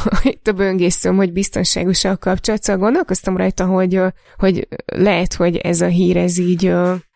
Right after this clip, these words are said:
tehát ki, ki, ki tudja, hogy ez mennyire komoly, mert a, ezt a plusz hat, ö, hatvanegy J média pont net pont A U, ö, <laughs> oldalon jelent meg, viszont itt, ö,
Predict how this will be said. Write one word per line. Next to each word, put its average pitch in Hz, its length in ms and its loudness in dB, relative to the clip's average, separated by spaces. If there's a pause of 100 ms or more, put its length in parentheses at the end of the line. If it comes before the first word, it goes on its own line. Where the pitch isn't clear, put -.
tehát 185 220 0
ki, - 160 0
ki, 226 180 2 (120)
ki 254 140 2
tudja, 240 220 4
hogy 190 120 2
ez 185 120 2
mennyire 185 340 2
komoly, 202 380 -2
mert 175 320 -2
a, 180 220 -2 (240)
ezt - 300 -4
a 175 240 -2 (280)
plusz 254 280 0
hat, 226 360 0
ö, 196 280 -2
hatvanegy 180 760 -2
J 175 520 2
média 165 960 0 (180)
pont 180 380 0
net 190 240 0
pont 175 380 -2
A 170 180 0
U, 165 300 0 (260)
ö, 175 440 0 (540)
<laughs> - 720 -4
oldalon 190 380 0
jelent 196 380 0
meg, 208 200 -2
viszont 220 440 -4
itt, 214 260 -4
ö, 220 220 0